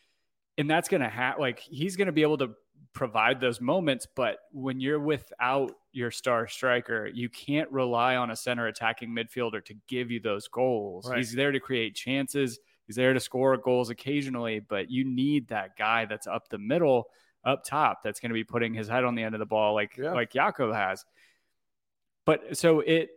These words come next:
Speaker 1: it definitely, this run of results, I feel like, has kind of exposed our lack of impact on the bench,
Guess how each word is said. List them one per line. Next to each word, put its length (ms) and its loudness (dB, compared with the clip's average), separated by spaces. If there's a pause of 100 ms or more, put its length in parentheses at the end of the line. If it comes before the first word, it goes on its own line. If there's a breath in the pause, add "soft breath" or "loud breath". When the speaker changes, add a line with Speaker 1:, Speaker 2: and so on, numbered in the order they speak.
Speaker 1:
it 160 2
definitely, 580 2
this 300 0
run 180 6
of 60 -2
results, 480 2
I 160 -2
feel 240 0
like, 200 -2
has 360 0
kind 240 -4
of 80 -4
exposed 580 -2
our 220 0
lack 300 0
of 80 -8
impact 520 -2
on 140 -4
the 60 -8
bench, 520 -4